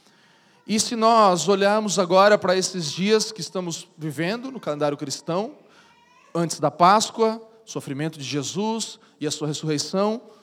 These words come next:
eu acredito que talvez uma palavra que resumiria esses dias até a cruz e a própria cruz seria sofrimento. É como eu definiria os dias de Cristo até o Gólgota.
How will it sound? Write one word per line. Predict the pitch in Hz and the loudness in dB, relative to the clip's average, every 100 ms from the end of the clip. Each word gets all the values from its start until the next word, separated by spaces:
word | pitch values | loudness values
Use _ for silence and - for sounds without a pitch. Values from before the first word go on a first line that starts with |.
| _ _ _ _ _ _ _ _ - | _ _ _ _ _ _ _ _ -4
eu | 214 | -2
acredito | 226 247 220 226 | 0 0 0 -4
que | - | -8
talvez | - 220 175 220 220 165 | 2 2 4 2 2 -2
uma | 220 220 | 0 2
palavra | 226 190 180 208 247 175 165 139 | 6 6 6 4 2 0 -2 -2
que | - 165 147 | -6 -8 0
resumiria | 180 190 175 208 202 185 226 240 170 | 0 0 -2 -2 -2 0 2 4 4
esses | 170 - 170 156 | 0 -4 -6 -6
dias | 123 185 247 196 147 | -6 -2 0 0 -2
até | 147 175 | -2 -2
a | 160 | -2
cruz | - 185 247 196 135 | -2 -2 -2 -4 -4
e | |
a | 147 | -2
própria | 160 175 165 | 0 0 -2
cruz | - 208 233 185 - _ _ _ _ _ _ _ _ _ _ _ | -4 -4 -4 -4 -8 _ _ _ _ _ _ _ _ _ _ _
seria | - 208 208 | 2 6 6
sofrimento. | 196 - 214 202 180 139 120 101 _ _ _ _ _ _ _ _ | 4 0 -2 -2 -4 -6 -8 -16 _ _ _ _ _ _ _ _
É | 151 | -6
como | 208 214 | -2 4
eu | 233 | 4
definiria | 240 233 226 220 214 233 220 196 - - _ _ _ | 4 0 -2 0 2 4 4 0 -8 -20 _ _ _
os | 170 | -6
dias | 139 180 196 | -4 0 0
de | 165 | 0
Cristo | - 170 180 - 196 190 101 _ _ _ _ _ _ _ _ _ _ _ _ _ _ | -4 -4 -2 -4 -8 -10 -12 _ _ _ _ _ _ _ _ _ _ _ _ _ _
até | 131 - | -10 -6
o | 131 | -2
Gólgota. | 143 175 190 180 180 175 | 4 4 4 0 -6 -10